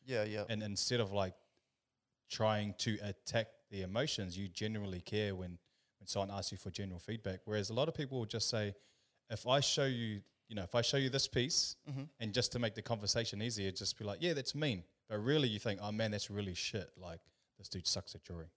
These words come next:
Speaker 1: <laughs> Yeah, yeah.
Speaker 2: You know? <laughs>
Speaker 1: Yeah.
Speaker 2: Like, if we came into that mentality, or if we had that earlier, bro, we would have all done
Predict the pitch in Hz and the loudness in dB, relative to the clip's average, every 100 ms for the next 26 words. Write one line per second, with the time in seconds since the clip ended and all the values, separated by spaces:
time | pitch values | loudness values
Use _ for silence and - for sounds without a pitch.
0 | _ - - 151 143 123 117 107 98 120 | _ -8 0 2 4 4 4 4 6 6
1 | - 135 - - 135 127 - - 135 - | 6 -2 -4 -4 4 4 2 0 0 4
2 | 208 196 - 175 170 156 143 139 120 123 | 4 4 4 4 6 4 2 4 4 2
3 | 113 143 160 131 101 101 135 127 160 131 | 0 2 2 2 2 4 6 6 6 4
4 | 131 - 101 104 120 170 208 208 - _ | 4 4 0 2 2 4 4 2 -10 _
5 | _ _ _ _ - 135 131 139 143 131 | _ _ _ _ 2 4 6 4 4 4
6 | 113 - _ _ _ _ - 123 127 120 | 2 -6 _ _ _ _ -2 2 2 4
7 | 123 117 | 2 2